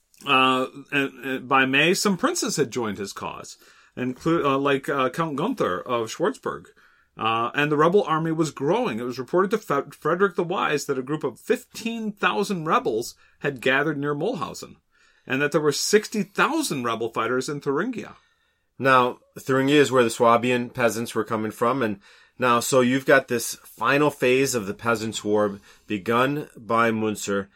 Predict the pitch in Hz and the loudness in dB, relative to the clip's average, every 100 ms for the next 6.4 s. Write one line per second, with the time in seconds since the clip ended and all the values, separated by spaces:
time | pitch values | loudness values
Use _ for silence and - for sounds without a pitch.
0 | _ 95 92 98 95 107 127 147 143 120 | _ -12 -8 -8 -6 -2 0 0 0 -4
1 | - 120 110 - - 104 110 120 127 127 | -6 -4 -4 -6 -4 -2 2 2 2 2
2 | 131 131 - _ _ 101 - 120 123 120 | -2 -10 -16 _ _ -14 -2 2 2 0
3 | 104 87 82 73 71 - _ - - 101 | -4 -4 -6 -8 -16 -20 _ -20 -12 -8
4 | 104 104 110 104 139 156 143 123 110 107 | -4 0 0 2 2 2 2 2 2 -2
5 | - 110 107 113 113 110 101 107 101 98 | -4 -4 0 0 2 0 0 -2 -4 -2
6 | 98 95 - 80 | -4 -4 -8 -10